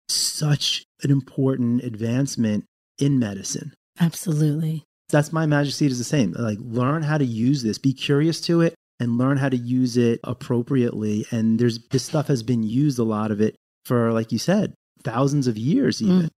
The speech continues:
Speaker 1: So there's precedent before of how to use this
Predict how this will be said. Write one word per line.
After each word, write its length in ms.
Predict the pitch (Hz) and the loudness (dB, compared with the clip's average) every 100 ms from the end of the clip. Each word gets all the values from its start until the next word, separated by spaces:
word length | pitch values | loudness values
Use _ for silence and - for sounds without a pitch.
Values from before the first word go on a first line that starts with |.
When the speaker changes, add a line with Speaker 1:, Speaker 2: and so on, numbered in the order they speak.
| - | -4
Speaker 1:
So 180 | 143 131 | 0 2
there's 180 | 143 - | 2 -2
precedent 680 | - 151 165 226 139 117 | -2 -2 0 0 2 2
before 580 | 117 - - 143 165 127 | -2 -6 -2 0 2 0
of 120 | 107 | -2
how 200 | - 123 | -4 -2
to 80 | 120 | -2
use 360 | 113 123 123 120 | -2 -2 -2 0
this 360 | 113 - - | 0 -2 -8